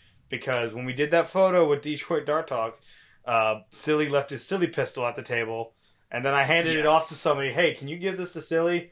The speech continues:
Speaker 1: One of my friends, so somebody I trusted. And then Silly comes up later, like, "Hey, did I leave the pistol here?" I'm like, "Yes, did you not get that back yet?" <laughs> He's like, "No." I'm like,
Speaker 2: No.
Speaker 1: "Um, okay, I'll have to figure out where that went."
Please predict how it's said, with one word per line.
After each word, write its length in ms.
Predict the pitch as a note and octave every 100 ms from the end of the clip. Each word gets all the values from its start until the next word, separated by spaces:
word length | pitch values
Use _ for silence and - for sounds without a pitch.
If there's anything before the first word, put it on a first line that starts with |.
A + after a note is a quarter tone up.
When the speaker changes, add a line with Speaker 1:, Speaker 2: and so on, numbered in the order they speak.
| _
Speaker 1:
One 160 | D#3+ A#3
of 60 |
my 120 | A3+ G3
friends, 380 | A#3+ G3+ C3+
so 80 | D#3+
somebody 300 | D3 F3+ D#3+
I 60 | C#3
trusted. 560 | E3 D3+ - B2 A2+ - _ _ _ _ _ -
And 120 | D#3+
then 160 | F3
Silly 320 | - G#3 G#3+ G3+
comes 240 | G3 E3
up 100 | E3+
later, 200 | F3 E3+
like, 180 | D3 C#3
"Hey, 240 | B3+ G#3+
did 80 | C#3
I 80 | F3+
leave 140 | B3
the 40 | -
pistol 300 | G3 G3+ B3
here?" 140 | C4+
I'm 120 | B3+ G3
like, 280 | D#3 - _ _ _ _ -
"Yes, 420 | A2+ F3+ D#3+ -
did 180 | C3 A2+
you 100 | C#3+
not 200 | E3 F#3
get 160 | F#3+ F3+
that 180 | E3+
back 280 | C#3 D3+ F3+
yet?" 360 | A3+ C4+ B3+ F#3+ - -
<laughs> 260 | - G3 -
He's 200 | G3 D#3
like, 160 | D3 C3
"No." 300 | D3+ G3+ D3+
I'm 80 |
like, 180 | C3+ B2
Speaker 2:
No. 120 | C4
Speaker 1:
"Um, 1300 | C3 D3 D#3 D#3 D#3+ D#3+ D#3+ D#3+ D#3 D#3 D#3 D3+ D3+ D3 - - - -
okay, 600 | E3+ F3+ E3 F3 G#3 - _ _
I'll 200 | B2 C3
have 220 | A#2+ D3 D#3
to 100 | D#3
figure 320 | E3+ D#3 E3
out 160 | E3+
where 140 | D#3 D3
that 240 | D3 G#3
went." 280 | C#3+ C#3